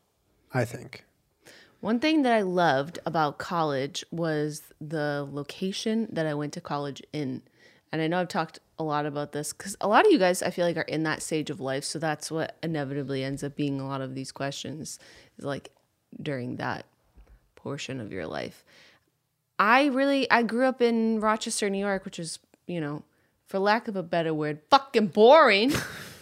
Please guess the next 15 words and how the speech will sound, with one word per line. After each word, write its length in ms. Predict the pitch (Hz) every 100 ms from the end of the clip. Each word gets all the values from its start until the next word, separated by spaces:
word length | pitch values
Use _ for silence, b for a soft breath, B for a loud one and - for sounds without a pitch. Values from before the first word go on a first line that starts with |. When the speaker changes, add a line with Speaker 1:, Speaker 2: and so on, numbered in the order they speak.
| B B _ -
Speaker 2:
No, 160 | 160
I 100 | 131
mean, 140 | 165 170
it's 160 | 175
great 280 | 208 202 170
there, 240 | 180 156
like, 240 | 147 151 151
in 120 | 147
downtown, 480 | 147 135 151 151 143
but, 220 | 135 -
you 140 | - 185
know, 140 | 120
growing 380 | 156 185 170 156
up 200 | 147 -
there, 280 | 131 127